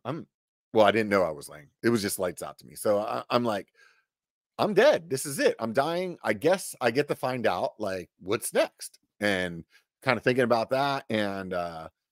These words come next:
I was an electrician before I was in the military,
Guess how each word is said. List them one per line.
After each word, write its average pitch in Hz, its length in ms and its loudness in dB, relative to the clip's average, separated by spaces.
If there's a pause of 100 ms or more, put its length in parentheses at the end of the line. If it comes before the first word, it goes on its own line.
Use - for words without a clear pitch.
(300)
I 117 100 8
was 127 160 6
an 117 60 2
electrician 107 640 -2
before 113 360 2
I 107 40 4
was 98 180 -2
in 95 100 -10
the 92 60 -8
military, 151 500 -6